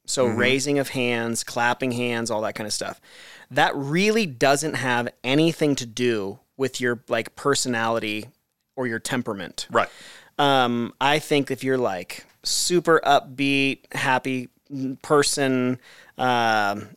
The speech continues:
Speaker 1: s-, hyper optimistic and extroverted, it might feel more, you might care less what people think about you if they see you
Speaker 2: Sure.
Speaker 1: clap or raise your hand. But,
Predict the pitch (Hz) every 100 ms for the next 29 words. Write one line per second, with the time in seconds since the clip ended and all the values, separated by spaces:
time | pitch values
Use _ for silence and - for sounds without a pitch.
0 | - - - - 151 151 147 127 127 -
1 | 135 127 131 - - 135 127 - - -
2 | - - 131 127 117 117 120 - - 131
3 | - 147 127 131 127 127 120 151 151 147
4 | - 143 135 127 127 120 117 117 - _
5 | 143 143 117 - - 143 151 151 117 127
6 | - - - - 139 123 - 139 120 -
7 | 135 135 131 117 120 120 131 120 113 107
8 | - 123 120 240 123 120 123 110 113 117
9 | 110 113 117